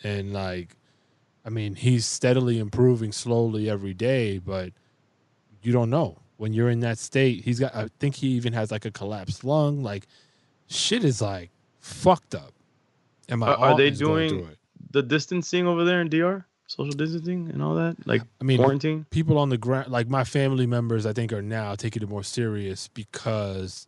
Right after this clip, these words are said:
Speaker 1: there's a, a, you know, somewhere they can point to and be like, "Yo, shit, somebody that we
Speaker 2: It is
Speaker 1: know and
Speaker 2: real.
Speaker 1: love
Speaker 2: Right.
Speaker 1: is going through some really hard shit."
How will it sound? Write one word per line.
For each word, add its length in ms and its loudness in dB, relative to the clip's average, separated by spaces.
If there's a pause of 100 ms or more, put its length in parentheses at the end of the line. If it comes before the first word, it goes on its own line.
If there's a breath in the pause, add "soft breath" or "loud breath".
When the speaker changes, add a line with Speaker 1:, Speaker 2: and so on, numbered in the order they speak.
Speaker 1:
there's 240 -6
a, 160 -12 (460)
a, 60 -20 (300)
you 100 -10
know, 80 -4
somewhere 300 4
they 100 0
can 160 -4
point 320 -2
to 140 -2
and 100 -4
be 120 -4
like, 220 -8
"Yo, 280 -4
shit, 360 -2
somebody 280 -4
that 80 -2
we 120 -4
Speaker 2:
It 60 0
is 80 0
Speaker 1:
know 60 2
and 100 4
Speaker 2:
real. 120 4
Speaker 1:
love 420 2
Speaker 2:
Right. 200 -2 (380)
Speaker 1:
is 140 -6
going 220 0
through 120 -12
some 160 -8
really 200 -4
hard 260 -6
shit." 340 -2